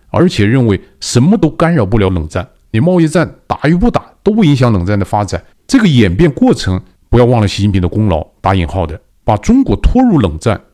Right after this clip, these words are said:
是习近平主动为之，而不是被动应付。这与当年的第一次冷战，美国主动来封堵，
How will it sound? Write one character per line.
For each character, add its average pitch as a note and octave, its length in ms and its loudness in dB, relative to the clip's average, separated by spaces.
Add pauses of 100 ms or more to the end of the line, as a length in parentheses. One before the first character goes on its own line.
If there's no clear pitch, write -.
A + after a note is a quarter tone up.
(100)
是 - 220 -4
习 - 180 -4
近 A#2 100 2
平 F2+ 240 -4 (280)
主 - 160 2 (200)
动 D3 200 2
为 E2+ 160 -2
之， - 340 -8
而 F#2 160 -2
不 F2 220 -2
是 F2+ 200 -6 (240)
被 B2 220 2
动 E2+ 180 -4
应 F2+ 200 -2
付。 - 200 -10 (220)
这 A#3+ 140 2
与 C3 240 2
当 A3 280 0
年 F#3 220 4
的 G2 160 2
第 G#3 220 -2
一 A#3+ 100 4
次 G3 140 -2
冷 F2 200 0
战， G2 240 -2 (280)
美 A2 180 4
国 C#3 140 2
主 F#2+ 400 0
动 G#3 260 4
来 G2 180 0 (280)
封 G#3+ 400 2
堵， - 360 -4